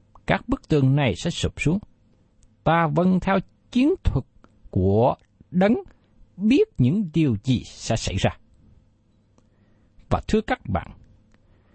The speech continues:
đời sống của Giô-se cho chúng ta thấy đức tin nhìn xem. Đức tin, tin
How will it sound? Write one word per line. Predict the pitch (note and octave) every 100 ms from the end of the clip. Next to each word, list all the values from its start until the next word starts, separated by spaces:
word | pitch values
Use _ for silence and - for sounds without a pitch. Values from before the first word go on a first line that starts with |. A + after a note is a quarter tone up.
| _ -
đời | B2 B2 F2+
sống | - F#3+ D4+
của | A2
Giô-se | C3 E3+ F3 - F#3+ F#3+ - _ _ _ _ -
cho | - F#3
chúng | G3+ C#4+
ta | F#3+
thấy | D#3
đức | A3 G3+ - _
tin | - G3+ D3+
nhìn | A2+ F2+
xem. | - G3+ - _ _ _ _ _ -
Đức | - G#3+ - _
tin, | - A#3+ A3+ - - _
tin | B3+ B3